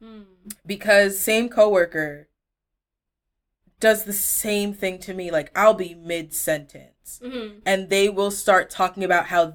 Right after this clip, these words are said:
Speaker 2: they have changed the way that they view things because they think it's unnecessary to view it that way anymore.
Speaker 1: Right.
Speaker 2: I'm
Speaker 1: I
Speaker 2: not
Speaker 1: hear you.
Speaker 2: you. I
Speaker 1: Yeah.
Speaker 2: still, I, I need to express this to get past it.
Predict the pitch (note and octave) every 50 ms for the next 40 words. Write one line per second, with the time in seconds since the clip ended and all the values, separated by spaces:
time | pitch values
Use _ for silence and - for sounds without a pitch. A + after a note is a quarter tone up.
0 | D#3 D3 F#3+ F#3+ A3+ C#4 C#4 A3+ G#3 F#3 - - - F#3+ F3 E3+ E3 D#3+ - F3+
1 | E3 E3+ E3 D#3 D#3+ D#3 - - - G3 F#3+ G#3+ B3 A3+ - F3 E3+ E3 D#3+ -
2 | - E3 D#3 D3+ D3+ D3 - D#3+ D#3 D#3+ D#3 D3+ D3 - F3+ F#3 G3+ G3+ - F3+
3 | E3 D#3+ D#3+ - E3+ D#3+ D#3 D#3+ F3 E3 - - D3 - E3 D#3 D3+ D3 C#3+ D3
4 | C#3+ E3+ F#3 F#3+ F3 C#3+ D3+ D3+ C#3 - C#3 C#3 C3+ C3+ C3+ C3 C3+ C3 C3+ -
5 | - - - _ _ _ _ _ _ _ _ _ _ _ _ _ _ _ _ _
6 | _ C4+ C4 B3+ A#3+ A3+ A3 B3 C4+ D4+ D#4+ E4+ E4+ E4 D#4 D4 - B3 G#3+ G#3+
7 | G#3+ G#3+ A3+ C#4 D#4 F#4 G#4 F#4+ C4+ G#3 F3 E3 D#3+ D3 - - G3+ A3 A#3 A#3
8 | B3 A#3 - - - - - - C#4 C#4 C4+ C4 B3+ A#3+ A#3+ - _ - A3+ A#3+
9 | B3 A#3+ - _ - G#3 A3 B3 C4+ C4+ B3+ A#3+ A#3+ B3 B3+ C4 C#4 B3+ G3+ -
10 | - - A3+ G#3 F#3 F3+ F3+ - - - - - C#4+ D#4 - - - - - E3
11 | D#3+ D#3 D#3 - - - - A3 E3+ F3 D#3 - - - - F3 D#3+ - - -
12 | - - - - -